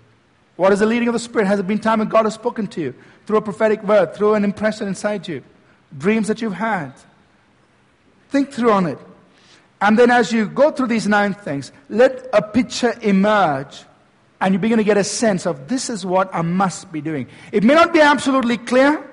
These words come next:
but it's like the beginning of day. You get a sense. And then you pray and say, "God, this is what I sense, I feel that you're calling me to do."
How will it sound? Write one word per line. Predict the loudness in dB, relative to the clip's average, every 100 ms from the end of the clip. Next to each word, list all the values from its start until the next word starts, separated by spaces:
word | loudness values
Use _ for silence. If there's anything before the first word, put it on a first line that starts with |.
| -20 _ _ _ _ _ -2
but | 0
it's | 2
like | 0
the | 0
beginning | -2 2 4 4 4
of | 2 4
day. | 4 4 0 -6 -20 -20 _ _ _ _ _ _ _ _ _ _ _
You | -4
get | 0
a | 0
sense. | -2 -4 -6 -16 -20 -20 _ _ _ _ _ _ _ _ _ -20 _ _ _ -6
And | -2
then | 0 0
you |
pray | 2 2
and | 2
say, | 2
"God, | 2 2
this | 2
is | 4
what | 4
I |
sense, | 4 0 0 2 0
I |
feel | -2 -2 -2
that | 0
you're | -2
calling | 0 0 0
me | -2
to |
do." | 0 -2